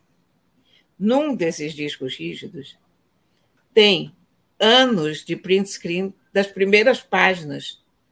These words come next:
da web, porque depois eu comecei a perceber que aquilo era importante guardar,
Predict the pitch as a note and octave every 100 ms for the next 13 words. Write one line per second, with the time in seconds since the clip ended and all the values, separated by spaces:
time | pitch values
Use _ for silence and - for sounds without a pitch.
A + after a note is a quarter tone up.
0 | _ _ D3 C#3+ E3 F#3 G3+ C#3 _ _
1 | _ _ - A3 A#3+ A#3+ B3+ C4 B3 B3
2 | A#3+ A3 A#3+ A#3 G3+ A#3 A#3 G#3+ A3+ A3
3 | A3+ B3 A3 G3 F#3+ F3+ E3+ D3+ D3 F3
4 | G3+